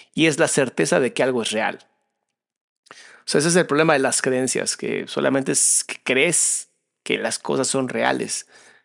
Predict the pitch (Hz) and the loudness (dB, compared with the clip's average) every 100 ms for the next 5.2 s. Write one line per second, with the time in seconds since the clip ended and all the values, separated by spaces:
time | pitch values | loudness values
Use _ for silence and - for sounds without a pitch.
0 | _ _ _ - - - - - - _ | _ _ _ 0 4 4 2 0 -4 _
1 | 156 175 185 - 180 151 151 - - _ | 0 2 2 2 0 -2 -4 -4 -8 _
2 | _ _ _ 135 135 127 113 - 135 127 | _ _ _ -6 -2 -4 -4 -4 -4 -2
3 | 135 127 123 117 110 123 - - _ - | -2 -2 0 0 -2 -6 -10 -10 _ -20
4 | _ _ _ _ - 135 147 143 139 135 | _ _ _ _ -6 -4 -4 -4 -2 -2
5 | 131 160 | -4 -6